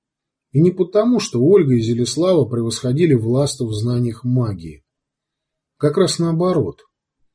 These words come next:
Фаты не использовали методы волшебной маскировки, полагаясь лишь на своё умение и мастерство вести слежку.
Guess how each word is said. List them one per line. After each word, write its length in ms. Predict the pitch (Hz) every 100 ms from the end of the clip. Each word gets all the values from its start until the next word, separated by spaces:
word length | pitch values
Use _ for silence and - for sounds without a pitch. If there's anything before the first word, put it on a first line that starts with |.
| _ _ _
Фаты 440 | - 190 226 143
не 220 | 131 208
использовали 680 | 226 - 240 226 120 110 104
методы 480 | 107 170 214 131 104
волшебной 560 | 92 92 - 151 151 143
маскировки, 800 | 135 - 185 233 - - 90 _ _ _ -
полагаясь 520 | 101 143 185 180 -
лишь 160 | 147
на 80 | 160
своё 400 | 143 170 170 180
умение 540 | 175 180 202 196 151 131
и 20 |
мастерство 680 | 127 123 139 127 - 175 165
вести 360 | 117 - 139
слежку. 720 | 135 135 135 113 - - -